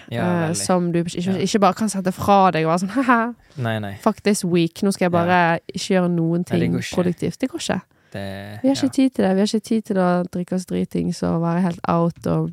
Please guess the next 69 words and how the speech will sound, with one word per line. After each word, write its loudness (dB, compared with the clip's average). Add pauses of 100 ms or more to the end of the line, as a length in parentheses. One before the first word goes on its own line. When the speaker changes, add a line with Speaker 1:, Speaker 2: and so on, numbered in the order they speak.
(120)
Speaker 2:
være 0
Speaker 1:
Mm. -6
Speaker 2:
sliten -2
og 0 (440)
Speaker 1:
Ja, -8
det -4
gjør 0
vondt -6
i -8
hvert -10
fall -10
hvis -10
jeg -6
gjør -6
det. -12
Eller 0
liksom -6
sånn, 8
Speaker 2:
Ja, 8
det 6
gjør 8
Speaker 1:
no-, 10
Speaker 2:
vondt. 4
Speaker 1:
<laughs> -4
altså, 4
noen 2
ganger 4
Speaker 2:
<laughs> -
Ja. 0
Speaker 1:
går 6
jo 2
det -4
på -14
en -6
måte. -6
Speaker 2:
Painful, 0
rett -2
og -6
slett. -2
Speaker 1:
N-, 2
noen 0
ganger -2
klarer -2
jeg -2
å -4
s-, -10 (100)
se -4
på -10
det -4
som -6 (260)
self-care, -8
for -8
eksempel. -2
Speaker 2:
Ja, 4
Speaker 1:
Men 0
Speaker 2:
ja. 4
Speaker 1:
som 0
ofte -6
så -6
ser -4
jeg 0
det -6
på -4
som, -4 (460)
nei, 0
altså, -4
jeg, -4
jeg -4
må 0